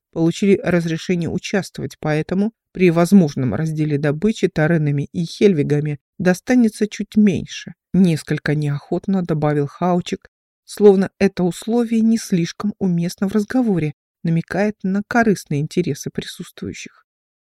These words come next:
Хозяева не бывают против, когда планируется масштабный рейд. Нам стоит поучаствовать самостоятельно. Эл осмотрела соседей по этажу.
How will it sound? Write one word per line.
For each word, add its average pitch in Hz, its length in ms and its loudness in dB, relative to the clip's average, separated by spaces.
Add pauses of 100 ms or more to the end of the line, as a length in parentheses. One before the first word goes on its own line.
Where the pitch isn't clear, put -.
(180)
Хозяева 175 460 2
не 180 160 0
бывают 214 420 2
против, 156 380 -4
когда 160 340 -4
планируется 156 720 -2
масштабный 147 720 -4
рейд. 143 380 -6 (800)
Нам 196 220 2
стоит 185 320 2
поучаствовать 160 580 -4
самостоятельно. 160 840 -6 (1200)
Эл 233 220 2
осмотрела 185 640 0
соседей 165 640 -4 (100)
по 160 160 -4
этажу. 170 540 -6